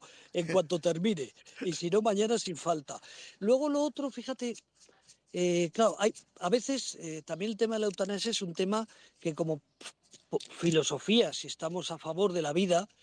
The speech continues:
Speaker 1: eh, tendríamos que estar en contra.
Speaker 2: Claro.
Speaker 1: Pero yo no estoy en contra a través de la eutanasia. O sea, siempre habrá personas que no vamos a poder evitar,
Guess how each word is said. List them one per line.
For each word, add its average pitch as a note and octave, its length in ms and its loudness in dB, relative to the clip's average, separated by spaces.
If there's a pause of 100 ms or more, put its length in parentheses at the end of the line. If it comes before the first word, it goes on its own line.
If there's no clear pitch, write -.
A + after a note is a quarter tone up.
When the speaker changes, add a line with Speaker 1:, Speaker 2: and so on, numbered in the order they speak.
(280)
Speaker 1:
eh, D#3 160 -2
tendríamos D#3+ 420 0
que G3 60 2
estar D#3+ 220 -2
en B2+ 100 -14
contra. A3+ 400 0
Speaker 2:
Claro. C3 340 -4
Speaker 1:
Pero D3 140 -2
yo D3+ 160 -2
no A3 80 6
estoy D#3 260 0
en C3+ 100 -14
contra F#3+ 320 0
a D3 40 -2
través D#3 260 -2
de D3 60 -6
la D3 80 -4
eutanasia. C#3 480 -6
O C3+ 40 -4
sea, D#3+ 240 -2
siempre G3+ 400 2
habrá G3+ 200 2
personas F3+ 800 0 (1080)
que D#3+ 100 4
no E3+ 100 6
vamos G#3+ 220 6
a F#3+ 60 2
poder F#3 260 0
evitar, F3 480 0